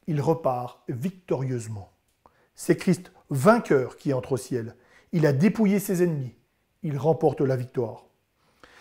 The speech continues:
Et je vous propose, euh, cinq bénédictions liées à l'ascension. C'était jeudi, mais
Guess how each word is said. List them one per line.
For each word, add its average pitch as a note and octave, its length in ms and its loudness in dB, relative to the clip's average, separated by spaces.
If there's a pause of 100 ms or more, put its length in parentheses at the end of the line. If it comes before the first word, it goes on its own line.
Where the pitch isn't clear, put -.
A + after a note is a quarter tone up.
(260)
Et F3 320 10
je D3 120 2
vous G3 140 6
propose, G3+ 560 6 (340)
euh, B2+ 460 -4 (360)
cinq C#4 580 2
bénédictions F3 1000 2 (340)
liées C#3+ 520 0
à C3 80 -2
l'ascension. A#2 520 -6 (720)
C'était - 340 -4
jeudi, F3+ 460 6
mais D#3+ 240 4